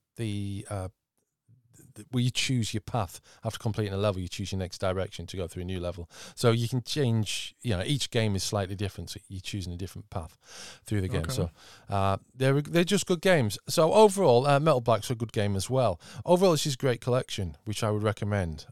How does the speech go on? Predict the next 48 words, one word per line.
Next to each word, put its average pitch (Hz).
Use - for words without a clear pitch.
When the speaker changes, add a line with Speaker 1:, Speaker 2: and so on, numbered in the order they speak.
Speaker 1:
And 98
of 98
course, 90
I 98
say, 87
New 90
Zealand 101
Story, 78
really, 90
really 104
like 101
it. 85
I 123
have 143
to 147
say, 135
I 117
was 120
a 123
bit, 151
um, 117
baffled 120
by 110
Kiki 107
Kai 117
Kai. 87
I 110
was, 117
uh, 120
about, -
uh, 113
thirty -
seconds 127
into 127
it 98
before 107
I 107
realised 107
I'd 101
played 107
it 95
in 92
the 92
arcades 92
a 101
long 98
time 98
ago, 87